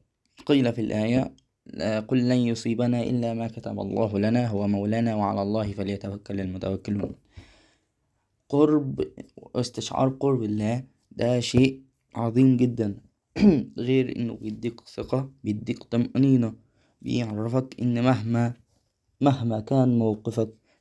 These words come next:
بالنسبة لك كبير، مهما كانت المشكلة صعبة، مهما كنت حاسس إن الموضوع مش هيتحل،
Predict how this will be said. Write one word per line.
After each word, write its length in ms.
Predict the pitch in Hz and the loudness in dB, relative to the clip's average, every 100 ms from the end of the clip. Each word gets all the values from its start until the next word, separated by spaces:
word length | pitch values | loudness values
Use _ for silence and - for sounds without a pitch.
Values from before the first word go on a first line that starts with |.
| - | 0
بالنسبة 640 | 131 131 131 113 - 120 | 2 4 2 0 -2 -2
لك 200 | - - | -4 -8
كبير، 480 | 113 110 123 135 - _ _ _ _ _ _ _ _ _ _ _ _ _ - | -4 2 2 0 -8 _ _ _ _ _ _ _ _ _ _ _ _ _ -2
مهما 320 | 127 131 117 | 2 4 2
كانت 360 | 113 123 110 | 0 -2 -2
المشكلة 460 | 113 107 107 123 123 | -6 -8 -6 -4 -4
صعبة، 440 | 123 117 113 113 113 - _ _ | -4 -6 -4 -6 -8 -20 _ _
مهما 500 | - 120 120 123 123 - | -4 -2 0 0 -2 -6
كنت 220 | - 131 | -10 -10
حاسس 380 | - 135 135 - | 0 0 0 -2
إن 120 | 131 | 0
الموضوع 540 | 120 117 110 110 120 117 | 0 -2 -4 0 0 0
مش 360 | 117 127 120 | -2 -4 -2
هيتحل، 480 | 117 113 - 123 117 | -4 -6 -2 -2 -2